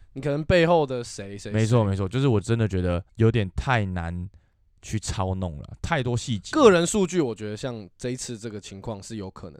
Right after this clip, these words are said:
Speaker 2: 因为你可以自己去控制。
Speaker 1: 但是比赛的胜负啊，有些人就没有在打假球啊。
Speaker 2: 对。
Speaker 1: 啊，你要打假球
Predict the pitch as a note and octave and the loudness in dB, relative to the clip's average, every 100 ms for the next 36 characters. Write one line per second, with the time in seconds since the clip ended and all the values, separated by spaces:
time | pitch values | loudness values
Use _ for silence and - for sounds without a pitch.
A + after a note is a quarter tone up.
0 | - A#3+ G3 D3+ B2+ - F#3 D#3 F3 C3+ | 0 2 6 4 2 4 6 6 4 2
1 | D3 A#2 A2+ F#3 C#4 A#3 G3 A3+ G3+ F#3+ | 2 0 0 6 8 8 8 6 4 0
2 | F3+ - B3+ G3 E3+ B3+ A3+ A3 A3+ A3 | -6 0 2 2 0 0 0 2 2 2
3 | E3 G#3 E3+ D3+ D#3 C#3+ B2+ B2+ A2 A#2+ | 4 2 2 0 0 -2 -4 -6 -4 -4
4 | A#2+ - G2+ G2 A#3 A3 A3+ G#3 F3+ D#3 | -4 2 2 4 2 4 4 4 4 2
5 | C#3+ D3 | 2 0